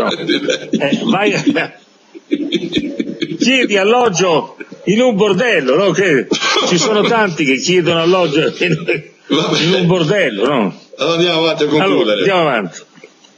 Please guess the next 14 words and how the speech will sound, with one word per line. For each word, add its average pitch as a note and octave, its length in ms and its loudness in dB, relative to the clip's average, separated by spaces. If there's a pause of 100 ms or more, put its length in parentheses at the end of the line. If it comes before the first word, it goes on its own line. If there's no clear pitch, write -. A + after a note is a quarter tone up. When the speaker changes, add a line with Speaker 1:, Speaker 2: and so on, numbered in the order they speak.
(1200)
Speaker 1:
Una A3 200 0
volta D#3+ 520 0
quelli F#3+ 220 0
che F3 140 0
faceva-, D#3 340 0
quelli F#3 240 0
che D3+ 120 -2
facevano C#3+ 340 -2
la B2 40 -8
politica A2+ 420 0
chiedevano F3 400 2
alloggio E3+ 380 2
nei C#3+ 140 -2
conventi G2+ 720 0